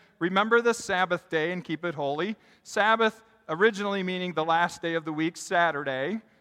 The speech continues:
But now Sabbath in Christian circles has become Sunday, but also now Saturday,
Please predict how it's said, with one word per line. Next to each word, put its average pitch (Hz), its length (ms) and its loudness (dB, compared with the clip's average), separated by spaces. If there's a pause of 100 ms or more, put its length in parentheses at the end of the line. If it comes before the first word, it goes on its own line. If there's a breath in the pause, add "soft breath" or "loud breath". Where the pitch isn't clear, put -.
But 175 160 -4
now 214 260 4
Sabbath 202 540 0
in 180 100 -6
Christian 190 400 -4
circles 190 600 -4
has 170 140 -8
become 180 380 -4
Sunday, 185 680 -4 (200 soft breath)
but 190 80 0
also 185 280 2
now 175 180 0
Saturday, 156 720 -2